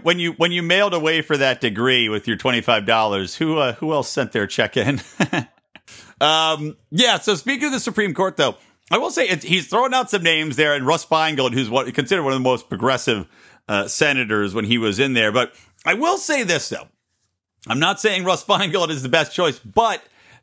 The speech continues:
to defend Russ Feingold a little bit, and God, you know how I hate defending Bill Weld in any way. But Russ Feingold, to his credit, did vote against the Patriot Act,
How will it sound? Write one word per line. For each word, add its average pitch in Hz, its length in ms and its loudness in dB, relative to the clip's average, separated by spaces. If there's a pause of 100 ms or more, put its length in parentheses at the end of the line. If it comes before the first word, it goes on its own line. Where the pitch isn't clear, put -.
(240)
to 233 220 0
defend 262 600 0
Russ 185 260 0
Feingold 180 420 0
a 160 40 2
little 156 260 2
bit, 120 240 0
and 110 160 -6
God, 143 300 2
you 131 100 -2
know 196 200 0
how 156 200 2
I 113 160 0
hate 156 320 -2
defending 117 380 -2
Bill 113 180 0
Weld 101 220 0
in 117 120 -6
any 107 160 -2
way. 87 260 -2 (280)
But 247 200 2
Russ 196 240 2
Feingold, 240 720 0
to 240 200 0
his 226 180 2
credit, 175 460 2 (440)
did 196 520 2 (640)
vote 120 200 2
against 139 220 -2
the - 80 -8
Patriot 104 380 0
Act, 95 280 -4